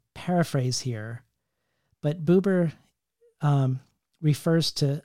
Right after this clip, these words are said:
Heidegger's philosophy and more generally felt that anytime we acted as if we could look at language ontologically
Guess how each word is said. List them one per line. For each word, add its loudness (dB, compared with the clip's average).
Heidegger's 0
philosophy -4
and 2
more 4
generally 4
felt 2
that -2
anytime 4
we 2
acted 0
as 2
if 4
we 2
could -4
look -2
at -2
language 0
ontologically 2